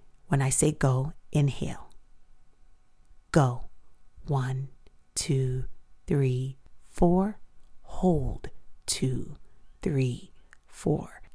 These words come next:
Exhale. Two, three, four.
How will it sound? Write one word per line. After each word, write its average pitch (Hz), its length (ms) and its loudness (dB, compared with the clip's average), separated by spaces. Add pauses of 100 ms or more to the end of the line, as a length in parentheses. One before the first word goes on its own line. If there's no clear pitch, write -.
(200)
Exhale. - 680 2 (180)
Two, 131 480 2 (540)
three, 135 500 2 (400)
four. 160 560 6